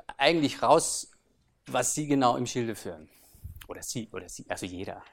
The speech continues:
ja? Ähm, geht das denn? Also können wir denn mit Sicherheit sagen, äh, wie es ist, eine, eine, eine Fledermaus zu sein?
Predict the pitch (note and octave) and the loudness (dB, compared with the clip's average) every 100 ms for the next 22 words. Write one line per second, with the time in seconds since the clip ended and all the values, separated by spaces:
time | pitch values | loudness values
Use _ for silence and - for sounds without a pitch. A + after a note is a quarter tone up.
0 | - A2+ D3+ - - - - - - - | -8 -6 -6 -10 -20 -20 -20 -20 -20 -6
1 | - C3 B2+ B2+ B2 A#2+ - - D3+ A#2+ | 2 4 4 2 -2 -4 -8 -12 -14 2
2 | E3+ F3+ A#2 - E2 F2+ A2 C3+ - D#3 | 4 6 4 0 -8 -4 -2 -2 2 4
3 | G3+ F#3+ F#3 F3+ - _ C#3 C3+ F#3 G#3 | 6 6 4 2 -4 _ -6 -4 2 6
4 | F3 D#3 D3+ E3+ F3 F3 - C#3 C3 C#3+ | 6 8 8 8 6 0 4 4 6 4
5 | C3+ - G3+ - - D3 D3 D3 - - | 4 2 0 -2 -2 2 2 0 -2 2
6 | C#3 C#3 - D3 C#3 D#3+ D3+ A#2 F#2+ - | 2 2 0 0 0 2 2 2 -2 -6
7 | C3 A#2+ C3 F#2 | -4 0 0 0